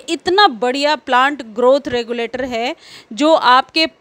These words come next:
मरते हुए पौधे को बचाएगा। आप ये करके देखिए और इसका रिजल्ट आप ज़रूर मेरे साथ शेयर कीजिएगा।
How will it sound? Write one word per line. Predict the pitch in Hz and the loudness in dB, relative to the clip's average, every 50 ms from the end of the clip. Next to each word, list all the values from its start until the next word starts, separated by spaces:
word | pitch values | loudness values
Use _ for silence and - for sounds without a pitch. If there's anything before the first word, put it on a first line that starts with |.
| - | -14
मरते | 233 233 240 269 302 - - 370 | -6 0 2 2 2 2 0 -2
हुए | 370 349 339 330 | -2 0 -2 -2
पौधे | - - 262 254 247 294 285 | -2 -2 -2 -2 -2 -4 -4
को | - 302 277 | -4 -4 -4
बचाएगा। | 226 233 233 233 214 214 233 233 277 302 | -4 -6 -4 -4 -2 -2 -2 0 2 2
आप | 311 302 302 | 0 0 0
ये | 285 277 | -4 -4
करके | 269 - 285 285 294 - 359 311 | -2 0 0 0 0 0 -2 -2
देखिए | 277 285 277 - 320 330 349 359 | -2 -2 -2 -2 -2 -2 -2 0
और | - - 262 262 262 - | 2 4 4 4 4 2
इसका | 233 277 - - 294 262 | -2 -6 -4 -2 -2 -2
रिजल्ट | 247 262 208 262 277 294 311 - | -2 -2 -2 -2 -2 -2 0 0
आप | 285 277 254 | 0 -2 -2
ज़रूर | 226 196 233 220 220 233 226 | -2 -4 -6 -4 -4 -6 -6
मेरे | 208 220 226 214 226 | -6 -6 -6 -6 -4
साथ | - 262 247 269 | 0 0 0 0
शेयर | 262 - 247 226 220 214 | 0 0 0 0 0 -2
कीजिएगा। | - - 196 185 175 190 185 185 190 | -6 -8 -10 -10 -10 -10 -10 -10 -10